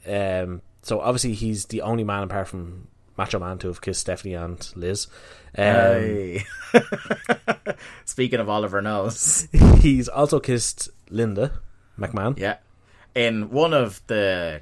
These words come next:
Speaker 2: creepiest
Speaker 1: Oh, most uncomfortable things I've ever seen in my life.
Speaker 2: I'm not even gonna say out loud the things he said to Linda. <laughs>
Speaker 1: Yeah. Um,
Speaker 2: I was thinking about it, and I don't want my voice saying that on the internet forever.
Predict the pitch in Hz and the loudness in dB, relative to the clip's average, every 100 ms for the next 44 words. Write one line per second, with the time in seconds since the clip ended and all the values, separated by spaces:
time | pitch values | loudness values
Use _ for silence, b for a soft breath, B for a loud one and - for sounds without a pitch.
0 | - - 180 214 - 101 82 - - - | -14 -6 -2 -2 -4 -6 -6 -4 -2 4
1 | 131 123 135 - 117 - 131 - 107 101 | 6 8 6 4 0 0 -2 0 -2 0
2 | 107 98 98 101 95 107 101 92 95 90 | 0 0 2 2 2 0 0 2 2 0
3 | - - B B B 143 156 156 147 151 | -4 -12 B B B 2 4 4 2 2
4 | 139 143 123 123 113 - 123 110 107 101 | 2 -2 2 2 2 0 0 0 -2 -2
5 | 104 104 87 110 107 98 104 - 110 104 | -2 -2 -6 -8 -8 -8 -8 -6 -8 -8
6 | 107 113 123 131 - - 113 98 - - | -8 -4 -2 -4 -6 -6 0 0 0 -4
7 | - 104 95 92 90 90 82 - - 123 | -8 -6 -4 -4 -4 -6 -8 -12 -2 -2
8 | 123 113 156 151 117 101 104 120 - 107 | -2 -4 -4 -4 -4 -4 -2 -4 -6 -8
9 | 104 120 120 104 123 113 104 127 120 101 | -6 -4 -4 -4 -6 -8 -8 -6 -6 -6
10 | 95 95 - 113 107 101 107 87 90 104 | -6 -6 -6 -6 -6 -6 -8 -8 -8 -10
11 | 104 92 87 90 82 113 | -10 -12 -10 -8 -4 -4